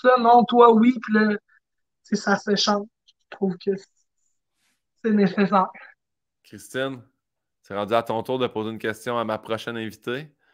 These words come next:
Speaker 1: Ok.
Speaker 2: Ce sera nul autre que Judith Lucien, qui vient de sortir un livre d'ailleurs.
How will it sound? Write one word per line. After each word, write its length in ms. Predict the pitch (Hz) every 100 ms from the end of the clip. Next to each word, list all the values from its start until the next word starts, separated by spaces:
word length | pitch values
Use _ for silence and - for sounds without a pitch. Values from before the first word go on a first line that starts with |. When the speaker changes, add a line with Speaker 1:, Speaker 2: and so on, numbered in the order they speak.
| _ -
Speaker 1:
Ok. 680 | 247 285 330 403 359 370 -
Speaker 2:
Ce 180 | 262 -
sera 340 | 123 147 156 220 - - _ _
nul 320 | 131 143 160 160
autre 480 | 170 190 185 143
que 300 | 139 156 151 151
Judith 540 | 135 196 160 262 277
Lucien, 440 | 220 185 233 311
qui 120 | 302 175
vient 100 | 175
de 80 |
sortir 340 | 170 160 180 180
un 100 | 170
livre 260 | 175 254 165
d'ailleurs. 440 | 160 165 202 -